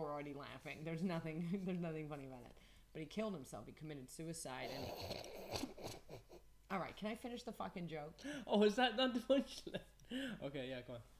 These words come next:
Speaker 1: I, <laughs> God damn it. Okay, and so I, I almost, I almost just, <laughs> I, I got this whole vision of me getting very dramatic just there. I mean, like, you know, "I'm, like, ten times the comic than you'll ever be," <laughs> and,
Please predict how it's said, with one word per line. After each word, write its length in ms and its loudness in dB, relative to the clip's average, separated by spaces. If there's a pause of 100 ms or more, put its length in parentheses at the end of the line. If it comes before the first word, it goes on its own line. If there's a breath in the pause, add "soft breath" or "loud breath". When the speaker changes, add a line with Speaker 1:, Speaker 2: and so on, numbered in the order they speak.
Speaker 1:
I, 180 0
<laughs> 560 -2
God 160 -8 (140)
damn 280 -10 (160)
it. 80 -2 (540 loud breath)
Okay, 380 -2
and 160 0
so 500 -2
I, 160 2 (180)
I 220 0
almost, 500 -8
I 80 -2 (140)
almost 340 -6
just, 260 -8 (580)
<laughs> 680 -8
I, 160 -2 (120)
I 80 -2
got 160 -2
this 140 -6
whole 180 -4
vision 380 -4
of 80 -6
me 100 -6
getting 240 -6
very 220 -4
dramatic 480 -8
just 160 -8
there. 200 -4 (280 loud breath)
I 40 -4
mean, 180 2
like, 200 0 (220 loud breath)
you 100 -2
know, 200 0 (280 loud breath)
"I'm, 180 -2
like, 200 -2
ten 200 -2
times 320 -4
the 80 0
comic 380 -6
than 160 -2
you'll 220 2
ever 240 2
be," 340 2
<laughs> 180 4
and, 120 0